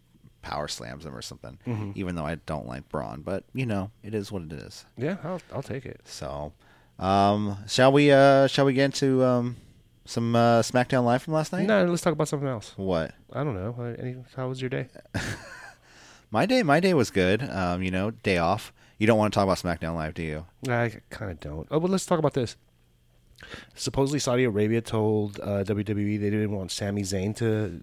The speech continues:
Speaker 2: make the trip out there.
Speaker 1: That's true, along with Aleister Black.
Speaker 2: Come on, you guys.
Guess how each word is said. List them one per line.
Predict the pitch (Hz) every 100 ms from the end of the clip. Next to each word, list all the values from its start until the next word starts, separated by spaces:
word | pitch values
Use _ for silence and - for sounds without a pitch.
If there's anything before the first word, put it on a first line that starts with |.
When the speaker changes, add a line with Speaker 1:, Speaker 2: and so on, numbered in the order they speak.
| 107
Speaker 2:
make | 104 104
the | -
trip | 107 113 117
out | 120
there. | 135 143
Speaker 1:
That's | 156 - -
true, | - 123 101
along | 90 92 92
with | 87
Aleister | 85 85 -
Black. | 90 117 131 -
Speaker 2:
Come | - 151 147 127
on, | 117 107
you | 101
guys. | 104 110 113 113 117 110 -